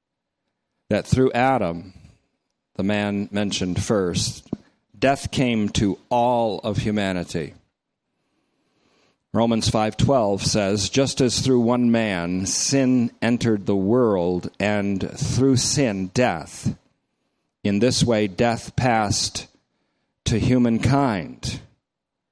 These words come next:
who all sinned in Adam."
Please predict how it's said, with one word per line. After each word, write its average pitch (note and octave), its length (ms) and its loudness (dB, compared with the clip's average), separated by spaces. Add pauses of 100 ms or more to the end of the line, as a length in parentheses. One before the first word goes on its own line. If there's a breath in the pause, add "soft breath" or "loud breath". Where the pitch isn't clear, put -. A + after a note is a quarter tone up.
(420)
who A2+ 200 0 (100)
all G2 680 2 (140)
sinned F2+ 800 -2 (100)
in G2 260 -2
Adam." F2+ 680 -2